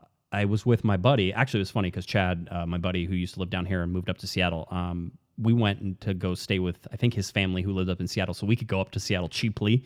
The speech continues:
and then, like, go to a Seattle game and do all this stuff. So we're there, and so we wanna go out the night before, um, the game. I think it's a Friday night or a Saturday night. The game was on Sunday, so on Saturday night we went out, and so we were just gonna go grab something to eat, the whole thing. And I got a, um,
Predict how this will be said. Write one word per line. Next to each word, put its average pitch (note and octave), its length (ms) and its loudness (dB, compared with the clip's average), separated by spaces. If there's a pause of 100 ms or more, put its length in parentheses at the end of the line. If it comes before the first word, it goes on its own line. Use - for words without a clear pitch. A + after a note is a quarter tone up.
(240)
and A2 120 2
then, G2 200 0
like, F2 200 -2
go F#2+ 200 0
to G2+ 80 0
a F#2+ 60 0
Seattle F#2 380 0
game F#2+ 280 4
and F2+ 120 4
do F#2 120 -2
all F2+ 100 0
this F#2 140 -4
stuff. F#2+ 180 0
So F2+ 240 0 (260)
we're C3+ 140 6
there, G#2 240 4
and G2+ 180 -2
so G#2 120 -2
we G#2+ 100 4
wanna A2 300 2
go G#2 120 0
out G#2 160 -2
the G#2 60 0
night G2 220 0
before, G2+ 480 -2 (340)
um, F#2 360 2
the G#2 100 0
game. G#2 240 4
I - 20 0
think A#2+ 140 2
it's A2 100 -2
a F#2+ 40 -8
Friday G2+ 280 2
night G2+ 200 2
or F2 120 0
a F2 60 -4
Saturday G#2+ 400 2
night. G2+ 160 0
The G2+ 80 -4
game G#2+ 140 2
was G2+ 100 2
on G2 100 2
Sunday, G#2+ 320 2
so F#2+ 160 -2
on E2+ 80 -6
Saturday G2+ 400 -2
night G2+ 180 -2
we G2+ 60 -6
went F#2+ 160 0
out, F2+ 220 0
and F#2+ 100 -8
so F#2+ 140 -2
we F#2 180 -2
were F#2+ 140 0
just F2+ 160 -6
gonna F#2+ 160 0
go F#2 120 0
grab F#2 220 0
something F2+ 240 -2
to F2+ 60 -2
eat, F#2+ 160 -6
the F2+ 80 -4
whole G#2+ 200 -6
thing. E3 320 2 (360)
And A2 480 2 (100)
I G2+ 200 2
got A2 440 0
a, G2 440 0
um, F2 600 -6